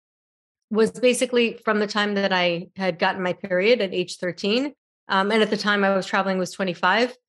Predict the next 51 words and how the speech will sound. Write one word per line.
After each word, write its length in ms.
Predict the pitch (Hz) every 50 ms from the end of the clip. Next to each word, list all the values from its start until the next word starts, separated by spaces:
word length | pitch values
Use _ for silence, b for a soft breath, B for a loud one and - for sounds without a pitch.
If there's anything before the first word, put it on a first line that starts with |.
| _ _ _ _ _ -
I 60 | 220
was 160 | 214 214 202
always 440 | 233 - - 226 220 226 226 202 190
irregular 640 | 202 190 175 180 175 175 170 165 185 196 226 240 254
unless 400 | 240 - 202 196 196 190 190 -
I 40 | 202
went 200 | 190 196 185 185
on 260 | 180 175 180 180 - _ -
the 100 | 196 180
birth 220 | 196 196 170 -
control 460 | - 165 - - 160 - - - - _
pill. 260 | - 175 147 147 165 175
That 100 | 185 185
was 160 | 185 180 165
just 180 | 202 196 196 -
the 80 | 214 -
only 220 | 208 226 233 233 220
time 320 | - 214 202 202 202 202
that 120 | 190 180
I 80 | 180 180
would 220 | 180 180 180 175
be 160 | 165 190 180 170
regular, 400 | 160 175 170 170 202 220 226 226
but 120 | 214 214
it 20 | 196
was 120 | 202 190 196
a 40 |
fake 300 | 190 - 196 180 175 - -
period, 300 | - 175 170 170 175 170
as 120 | 170 165 170
we 80 | 165
know 160 | 165 165 165
now. 320 | 160 160 160 175 202 226 226 B B B _ _ _ -
And 460 | - 202 196 196 196 196 196 202 214
no 160 | 214 233 247
doctor 480 | 240 - 233 226 226 226 - _ - 220
can 180 | 202 226 208 202
give 200 | 196 190 180 175
me, 440 | 190 185 180 175 175 175 175 170 - _ _ _
like, 160 | - 175 - _ -
a 60 | 185
solution 680 | 165 - 202 190 185 180 175 - 185 160 156 160 160 160 _ _ _ _ _ _ _ _ _
for 180 | - 196 180 170
why 300 | 165 175 190 196 202 202
that 200 | 202 190 185 180
is 440 | 180 180 175 175 175 175 175 175 180
and 300 | 180 180 165 165 160 165
what 200 | 170 185 185 190
could 140 | - 190
be 80 | 190 190
done. 440 | 196 185 175 175 175 175 175 -